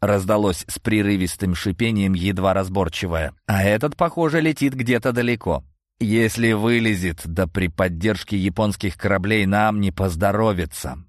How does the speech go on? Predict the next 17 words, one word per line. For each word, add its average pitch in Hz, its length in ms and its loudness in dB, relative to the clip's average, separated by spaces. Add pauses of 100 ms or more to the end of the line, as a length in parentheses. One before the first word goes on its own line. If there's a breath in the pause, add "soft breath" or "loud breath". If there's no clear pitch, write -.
(160)
предполагает 117 800 2
подполковник. 95 840 -2 (280)
«У 139 120 0
нас 143 260 0
каждый 143 400 0
мех 131 300 0
на 120 100 0
счету», 110 500 0 (140)
вещает 101 640 0
принцесса 98 580 -2
сварливо. 92 720 0
«Пока 135 300 0
не 151 120 -2
прибудут 143 600 -2
эшелоны 139 580 0
из 135 260 -2
Иркутска, 135 680 -2